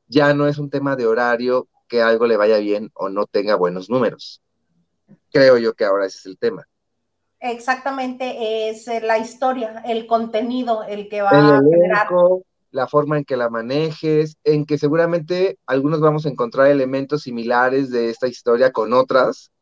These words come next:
Speaker 1: no sé, de, de impronta, obviamente no es lo mismo, pero de impronta, pienso en Irina Baeva, en Gabriel Soto, en el tema de los gringos, en el tema de, de las fronteras,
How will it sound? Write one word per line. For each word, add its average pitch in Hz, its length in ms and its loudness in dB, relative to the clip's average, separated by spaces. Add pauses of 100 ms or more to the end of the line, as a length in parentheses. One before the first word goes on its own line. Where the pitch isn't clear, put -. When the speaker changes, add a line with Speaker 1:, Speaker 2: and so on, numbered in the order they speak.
(240)
Speaker 1:
no 135 140 2
sé, 151 380 4 (340)
de, 127 420 -6
de 147 140 -2
impronta, 156 720 0
obviamente 139 460 0
no 131 300 0
es 135 100 0
lo 135 80 0
mismo, 127 500 -8
pero 123 200 2
de 123 80 -2
impronta, 147 640 0 (320)
pienso 151 320 2
en 147 80 0
Irina 135 320 -2
Baeva, 123 480 2
en 117 80 -8
Gabriel 123 380 0
Soto, 135 540 0
en 123 140 -4
el 117 80 -8
tema 135 240 0
de 131 80 4
los 113 220 -2
gringos, 131 500 -4
en 113 120 -6
el 107 100 -14
tema 131 260 -2
de, 120 300 0 (280)
de 117 280 4
las 117 460 4
fronteras, 143 760 2